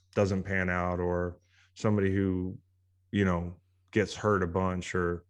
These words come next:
who's just not very good. You know, it, he kinda has to live the rest of his life, eh,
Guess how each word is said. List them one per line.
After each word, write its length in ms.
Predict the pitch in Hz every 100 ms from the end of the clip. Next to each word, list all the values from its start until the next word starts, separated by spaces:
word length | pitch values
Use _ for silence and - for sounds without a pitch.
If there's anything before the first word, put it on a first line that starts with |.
| _ _ _ _ _ _ _ _
who's 300 | 110 107 98
just 160 | 110
not 220 | 117 113
very 220 | 110 104 90
good. 500 | 95 101 101 95 95 _ -
You 160 | 110
know, 240 | 104 98 98
it, 320 | 107 104 - _ _ _
he 300 | - 113 135
kinda 300 | 131 143 120
has 180 | 117 -
to 80 |
live 160 | 107 107
the 80 | 98
rest 240 | 104 95
of 60 | 101
his 120 | 95
life, 640 | 98 117 101 95 95 - _ _ _ _ _ _ _ _ _ _ _ _ _
eh, 80 | 98